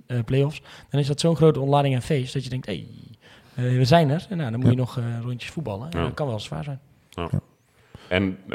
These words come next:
Speaker 3: wij komen sowieso de, de eerste, eh, die nummer zeventien niet, dus nummer zestien niet
Speaker 2: Nee, in de
Speaker 3: tegen.
Speaker 2: finale al pas tegen, ja.
Speaker 3: Ja.
Speaker 2: Zij kunnen de Graafschap helemaal niet treffen in de finale, dat is dan de halve finale.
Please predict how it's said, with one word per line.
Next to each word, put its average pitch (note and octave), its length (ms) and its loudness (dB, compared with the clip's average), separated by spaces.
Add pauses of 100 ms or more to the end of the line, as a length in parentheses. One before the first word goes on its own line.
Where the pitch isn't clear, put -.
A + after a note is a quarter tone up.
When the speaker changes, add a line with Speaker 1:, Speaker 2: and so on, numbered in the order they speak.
Speaker 3:
wij F#2+ 120 4
komen F#2 280 4
sowieso F#2 340 2
de, G2 460 2 (720)
de F2+ 420 -2 (220)
eerste, F#2 580 0 (680)
eh, F#2 280 2
die F2 100 -6
nummer F#2+ 180 0
zeventien F#2+ 360 0
niet, F#2+ 180 -4
dus D#2+ 160 -10
nummer E2 200 -8
zestien F2 280 -6
niet F2+ 80 -4
Speaker 2:
Nee, G#2 100 0
in G#2+ 60 2
de G#2 60 4
Speaker 3:
tegen. G2+ 140 2
Speaker 2:
finale G2 180 4
al E2 180 -6
pas F2+ 140 -10
tegen, F2 180 -10
ja. F2 80 -10 (300)
Speaker 3:
Ja. E2+ 80 -4
Speaker 2:
Zij G2 100 4
kunnen C3+ 200 0
de A2 80 2
Graafschap G#2+ 280 0
helemaal G2 140 -4
niet F#2 80 -6
treffen F#2+ 220 -10
in F#2 60 -6
de - 60 -16
finale, F2+ 180 -8
dat F#2+ 100 -2
is F2+ 60 -4
dan F#2 80 0
de F2+ 60 0
halve E2+ 220 0
finale. D2 200 -8